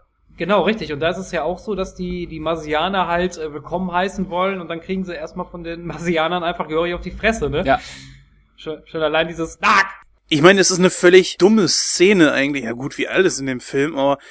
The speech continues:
Speaker 3: das, das fand ich so geil mit diesem <laughs> kleinen Raum, wie diese Leute sich da alle in diesen kleinen Raum reinquetschen mussten und ich als so ein etwas,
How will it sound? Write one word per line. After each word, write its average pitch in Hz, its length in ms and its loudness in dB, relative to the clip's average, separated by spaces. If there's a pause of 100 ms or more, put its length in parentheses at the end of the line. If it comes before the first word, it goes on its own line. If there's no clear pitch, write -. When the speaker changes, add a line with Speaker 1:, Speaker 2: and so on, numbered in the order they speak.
(160)
Speaker 3:
das, - 260 -2
das - 180 -4
fand 190 160 0
ich 170 100 -4
so 170 100 0
geil 156 280 2
mit 180 240 -2
diesem 160 360 -4
<laughs> - 40 -2
kleinen 170 500 2
Raum, 180 560 2 (380)
wie 170 100 0
diese 180 220 2
Leute 196 320 6
sich 185 160 -2
da 180 180 6
alle 233 160 6
in 202 120 0
diesen 180 280 -6
kleinen 180 320 4
Raum 247 320 4
reinquetschen 156 880 -2
mussten 156 440 -4
und 156 160 -2
ich 185 200 -6
als 147 260 -2
so 165 60 -2
ein 160 120 -4
etwas, 156 520 -2